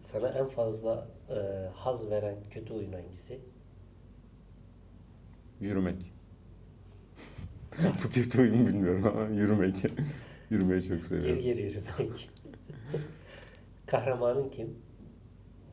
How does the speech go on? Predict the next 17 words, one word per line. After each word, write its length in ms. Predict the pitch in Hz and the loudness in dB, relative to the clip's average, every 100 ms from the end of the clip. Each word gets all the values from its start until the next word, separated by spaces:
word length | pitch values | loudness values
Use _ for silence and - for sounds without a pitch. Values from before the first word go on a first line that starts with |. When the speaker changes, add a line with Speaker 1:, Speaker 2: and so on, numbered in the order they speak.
| - - - - - - - - - - | -20 -20 -20 -20 -20 -20 -20 -20 -20 -6
Speaker 2:
Herhalde 400 | - 104 90 92 | 2 4 6 4
Aliye. 300 | 95 90 87 80 82 - - - - - - - - - - - - | 4 4 0 -2 -8 -14 -20 -20 -20 -20 -20 -20 -20 -20 -20 -20 -2
Speaker 1:
En 140 | 135 135 | 0 0
çok 200 | - - | -4 -8
kullandığın 280 | 110 104 | -2 2
Speaker 2:
Yani 140 | 104 110 | 4 6
Peygamber 360 | 107 107 107 | 6 6 6
Efendimiz 460 | 104 - 101 98 98 | 4 2 0 0 -2
de 40 | |
var 220 | 147 107 82 | -2 0 -2
da 120 | 85 | -6
tabii 240 | - 85 | -6 -6
o 200 | 90 92 | -2 -4
Speaker 1:
Tabii. 420 | - - - - 98 | -4 -8 -10 -6 0
Speaker 2:
herkesin 420 | 87 - 85 87 | 0 -2 -8 -6
olduğu 240 | 87 85 | -6 -6
için 320 | 82 - 95 | -8 -8 -10